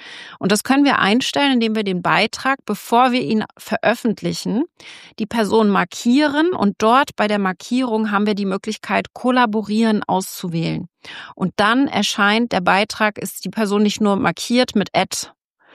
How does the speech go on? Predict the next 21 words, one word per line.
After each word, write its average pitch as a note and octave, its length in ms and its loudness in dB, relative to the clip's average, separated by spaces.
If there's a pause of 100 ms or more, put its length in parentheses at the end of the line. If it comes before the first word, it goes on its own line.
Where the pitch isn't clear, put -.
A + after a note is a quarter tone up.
(320)
Katrin F#3 340 -2
Hill F3 400 -2 (880)
online F3+ 300 2
wachsen, D4+ 420 0 (440)
sondern B3 680 2 (920)
Kollaboration G3 880 0
bedeutet, A3+ 680 0
dieser F#3 220 0
Beitrag G#3 560 2 (140)
erscheint G3 840 -2
auf F3+ 180 -2 (180)
beiden A#3+ 440 4
Profilen. F3 680 -4 (260)
Ja, F#3 200 0
und - 300 -2
was A#3+ 140 2
ist C#4 160 -2
da B3+ 60 6
jetzt A#3 240 2
der - 60 0
Unterschied? - 420 -6